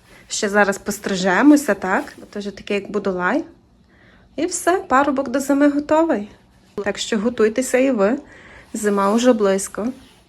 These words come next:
як казали старки. Все, я вже включила духовку, нехай нагрівається.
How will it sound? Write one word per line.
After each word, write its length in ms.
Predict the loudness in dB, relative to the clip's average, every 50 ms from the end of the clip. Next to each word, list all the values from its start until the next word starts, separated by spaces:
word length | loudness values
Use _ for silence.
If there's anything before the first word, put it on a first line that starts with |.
| -16 -16 -16 -16 -20 -20 -20 -14 -8
як 220 | -6 -6 -6 -4
казали 420 | -4 -4 -2 0 2 2 2 0 -2
старки. 540 | -4 -2 0 0 0 0 -2 -4 -4 -4 -4 -6 -12 -20 -20 -20 -20 -20 -20
Все, 240 | -20 -14 -12 -10 -8 -8
я 100 | -8 -8
вже 120 | -8 -10
включила 460 | -10 -8 -8 -6 -6 -4 -4 -4 -4
духовку, 500 | -4 -6 -6 -4 -4 -4 -4 -4 -6 -8
нехай 300 | -8 -8 -8 -8 -6 -6
нагрівається. 800 | -6 -6 -6 -6 -6 -4 -2 -2 -2 -2 -4 -6 -8 -6 -6 -6